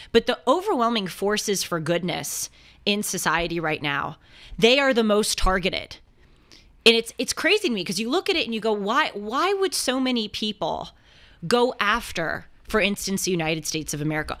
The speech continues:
We're all the beneficiaries of this system. I-, if, if the people who claim to care so much about the plight of minorities and the plight of women and the plight of immigrants, they should be the most vociferous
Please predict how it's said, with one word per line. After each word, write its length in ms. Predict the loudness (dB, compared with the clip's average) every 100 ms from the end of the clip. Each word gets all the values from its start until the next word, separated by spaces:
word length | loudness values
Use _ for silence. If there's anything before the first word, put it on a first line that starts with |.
| -10
We're 360 | -4 2 4 4
all 200 | 2 0
the 100 | 0
beneficiaries 880 | 0 -2 -2 -2 -2 -2 0 -2 -2
of 160 | -4
this 160 | -2 -4
system. 560 | -2 -4 -4 -6 -8 -14 -20 -18 -6
I-, 100 | -6
if, 240 | -4 -6 -2
if 180 | -4 -4 -14 -12 -6
the 100 | 0
people 340 | 2 2 2
who 100 | 0
claim 420 | -4 -4 0 0
to 120 | -2
care 260 | -2 -2 -2
so 120 | -2
much 200 | -2 -2
about 180 | -2 -4
the 80 | -4
plight 320 | -4 0 0
of 80 | 0
minorities 640 | -2 -2 -2 0 -2 -2
and 100 | -4
the 60 | -4
plight 320 | -2 -2 0
of 120 | -2
women 320 | -4 -2 -2
and 120 | -2
the 40 | -6
plight 280 | -4 -2 -2
of 80 | -2
immigrants, 400 | -4 -2 -4 -4 -14 -2
they 160 | 0
should 240 | 2 0 0
be 100 | 0
the 80 | 2
most 300 | 2 0 -2
vociferous 1160 | 2 2 2 -4 -4 -2 0 2 0 -4 -8